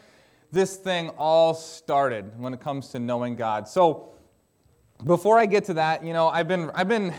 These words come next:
reading my Bible, thankfully, and, um,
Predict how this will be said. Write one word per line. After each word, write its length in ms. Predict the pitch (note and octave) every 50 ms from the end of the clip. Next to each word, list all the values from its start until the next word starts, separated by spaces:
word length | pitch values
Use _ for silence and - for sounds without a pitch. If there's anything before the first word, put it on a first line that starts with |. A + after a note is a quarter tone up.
| - - - _ -
reading 260 | D3 F#3+ G#3+ A#3 A3
my 160 | G3+ G3 F3
Bible, 400 | D#3 D#3 D#3 D#3 E3 E3+ F3+ F3+
thankfully, 640 | E3+ - - C#3+ B2+ B2 - - B2+ B2+ C3+ D#3 D#3 - - _ _ - - - - - _ _ _ _
and, 600 | - - D#3+ E3 E3+ E3+ E3+ E3+ E3 E3 E3 D#3 C#3+ - - - - - - - - - -
um, 760 | - D3+ D#3+ E3 E3 E3 D#3+ D#3+ D#3 D3+ C#3+ C3 B2+ B2 D3+